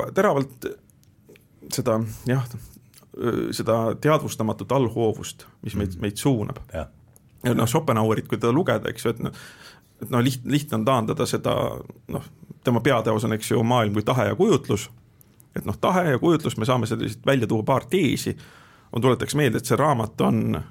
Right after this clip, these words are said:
Speaker 1: kaks korda seitsesada lehekülge, eks ju, <laughs> et mis, kas, kas ühe väikse teesi väljaütlemiseks on vaja nii palju paberit määrida?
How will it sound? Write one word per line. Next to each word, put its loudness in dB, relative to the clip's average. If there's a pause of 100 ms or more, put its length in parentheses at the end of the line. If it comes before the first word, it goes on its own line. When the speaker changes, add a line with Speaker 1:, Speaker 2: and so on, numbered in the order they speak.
Speaker 1:
kaks -2
korda 0
seitsesada 2
lehekülge, 2
eks -6
ju, 4 (100)
<laughs> -16
et -2 (1200)
mis, 0 (580)
kas, 0
kas 0
ühe 6
väikse 2
teesi 4
väljaütlemiseks 2
on 4
vaja 4
nii 4
palju 2
paberit 0
määrida? 0